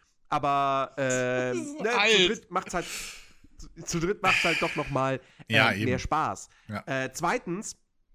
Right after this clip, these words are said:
Speaker 1: ähm, so ist es auf jeden Fall dann auch garantiert, dass wir jeden Podcast live machen.
Speaker 2: Ja,
Speaker 1: Ähm,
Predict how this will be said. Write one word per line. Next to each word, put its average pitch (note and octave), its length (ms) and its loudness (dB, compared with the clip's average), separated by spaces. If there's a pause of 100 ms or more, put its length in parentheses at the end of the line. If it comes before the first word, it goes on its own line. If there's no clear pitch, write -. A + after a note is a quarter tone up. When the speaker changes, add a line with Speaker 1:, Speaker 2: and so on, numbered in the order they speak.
(600)
Speaker 1:
ähm, C#3+ 680 -2 (360)
so G3+ 220 -2
ist F3+ 160 -6
es F3 100 -8
auf - 120 -6
jeden F#3 140 -4
Fall E3+ 200 -2
dann D#3+ 160 -4
auch - 160 -8
garantiert, D#3 540 -4
dass D3+ 160 -6
wir C#3 80 -10
jeden D3+ 200 -6
Podcast D3 420 -10
live G#3 240 -4
machen. A2 300 -14 (460)
Speaker 2:
Ja, B2 260 0
Speaker 1:
Ähm, A#2 220 -8